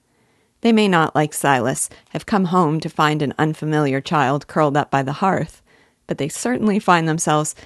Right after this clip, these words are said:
in a lot of unfamiliar territory with their own children. They now must play the constant role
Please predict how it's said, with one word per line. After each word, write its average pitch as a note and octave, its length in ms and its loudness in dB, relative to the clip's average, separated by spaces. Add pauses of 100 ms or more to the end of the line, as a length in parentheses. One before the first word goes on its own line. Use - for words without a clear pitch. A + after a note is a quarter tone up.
(120)
in F3+ 80 0
a F#3 80 2
lot F#3+ 140 0
of F#3+ 180 -4
unfamiliar D#3 680 0
territory C3+ 680 -2
with D3 160 -4
their C#3 180 0
own C#3 200 0
children. C3+ 600 -4 (840)
They E3 120 -2
now F#3 320 0
must F3+ 340 -2
play F#3 260 0
the E3+ 100 -4
constant - 560 -4
role D#3 300 0